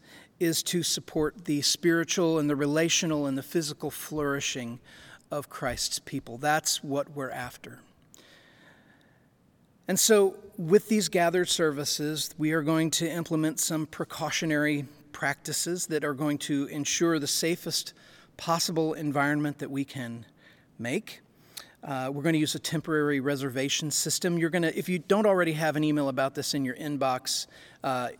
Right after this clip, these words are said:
it should be there today or tomorrow anyway. We're gonna have a reservation system. We're going to have social distancing in the room. We're gonna add tracking and tracing measures. Uh,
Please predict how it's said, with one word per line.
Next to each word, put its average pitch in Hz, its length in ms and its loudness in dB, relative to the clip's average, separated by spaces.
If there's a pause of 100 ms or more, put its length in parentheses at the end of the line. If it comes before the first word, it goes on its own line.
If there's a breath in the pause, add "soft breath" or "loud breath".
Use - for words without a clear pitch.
it 139 120 -6
should 147 240 0
be 151 160 2
there 131 380 0 (260)
today 135 260 0
or 120 100 0
tomorrow 123 580 -2 (640 loud breath)
anyway. 117 440 -4 (400 loud breath)
We're 170 100 4
gonna 175 140 4
have 175 120 4
a 160 80 6
reservation 170 680 2
system. 135 560 -4 (880)
We're 156 160 -4
going 139 240 0
to 127 40 -4
have 131 240 -4
social 147 400 -2
distancing 143 680 0 (100)
in 147 460 -2 (120)
the 147 160 -2
room. 139 520 2
We're 143 160 -2
gonna 139 260 0
add 147 240 -2
tracking 143 420 -2
and 135 80 -4
tracing 139 580 -4
measures. 139 600 -2 (420 loud breath)
Uh, 131 300 -4